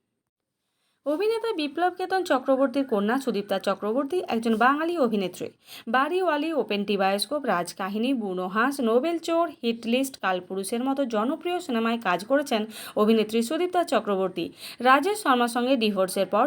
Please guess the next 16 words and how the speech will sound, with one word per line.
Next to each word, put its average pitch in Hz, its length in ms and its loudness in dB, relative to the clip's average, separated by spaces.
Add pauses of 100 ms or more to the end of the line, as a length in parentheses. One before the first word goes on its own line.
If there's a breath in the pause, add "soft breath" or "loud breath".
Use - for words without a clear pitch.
পরিচালক 196 460 2
অভিষেক 320 400 2
সাহার 269 320 0
সাথে 277 280 2
বিবাহ 202 320 4
বন্ধনে 196 420 0
আবদ্ধ 240 360 4
হন 269 260 4 (100)
সুদীপ্তা 330 400 0
চক্রবর্তী। 175 600 -2 (1040)
বাংলা 294 400 0
ইন্ডাস্ট্রিতে 277 640 0
কাজ 180 240 0
করা 214 240 0
পরিচালকদের 185 680 0
মধ্যে 190 260 0